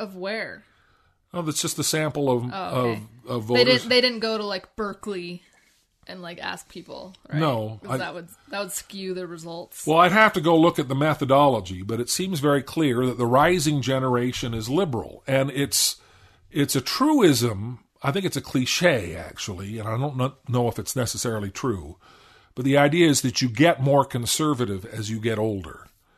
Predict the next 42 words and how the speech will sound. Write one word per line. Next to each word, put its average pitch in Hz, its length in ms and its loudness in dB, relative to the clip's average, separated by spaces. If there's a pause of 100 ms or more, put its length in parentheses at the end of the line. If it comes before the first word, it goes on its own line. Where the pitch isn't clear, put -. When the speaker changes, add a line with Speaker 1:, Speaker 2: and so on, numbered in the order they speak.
(440)
Speaker 2:
And 120 340 0
Speaker 1:
Why? 214 460 -2 (260)
'Cause 208 160 -12
you 208 60 -6
have 202 80 -8
more 196 160 -8
money? 202 360 -8 (240)
Speaker 2:
Well, 135 600 2 (240)
the, 120 200 0
the 107 200 -4
saying 147 380 0
that 123 120 2
I 127 180 6
was 120 180 0
always 107 320 0
taught 104 360 -4
was, 98 340 -6
"If 110 280 -8
you 110 160 -4
are 104 100 -2
young 135 600 0 (1040)
and 104 440 -2
you're 101 140 -6
not 117 260 0
a 120 40 0
liberal, 107 500 -2
you 101 140 -4
have 104 200 -2
no 98 140 -6
heart. 98 500 -6 (440)
And 107 120 -8
if 104 140 -8
you're 104 240 -6
old 120 520 0
and 101 100 -6
you're 101 100 -6
not 104 240 -4
conservative, 101 640 -6
you 95 120 -6
have 90 220 -6
no 92 140 -8
brain." 67 580 -12